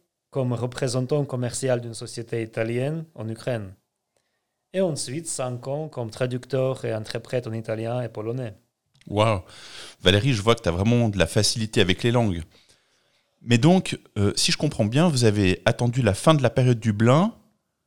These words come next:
Speaker 2: et, et ça a duré combien de temps en fait ?
Speaker 1: Oh, environ six mois.
Speaker 2: Et, et donc, après, vous avez pu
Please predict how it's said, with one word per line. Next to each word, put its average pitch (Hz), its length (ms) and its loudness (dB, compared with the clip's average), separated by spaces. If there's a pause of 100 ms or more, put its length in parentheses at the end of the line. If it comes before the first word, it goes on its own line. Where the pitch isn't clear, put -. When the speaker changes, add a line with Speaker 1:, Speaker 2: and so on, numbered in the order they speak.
(260)
Speaker 2:
et, 98 300 0
et 107 60 -4
ça - 160 -2
a 104 40 2
duré 98 200 -2
combien 101 260 -8
de 101 40 -10
temps 90 160 -10
en 87 80 -8
fait ? - 320 -14 (420)
Speaker 1:
Oh, 107 400 -4 (120)
environ 117 520 -6
six 120 200 -4
mois. 143 480 -6 (260)
Speaker 2:
Et, 107 220 -2
et 101 40 2
donc, 151 460 4
après, 156 580 4
vous 120 200 -2
avez 101 160 0
pu 147 260 -6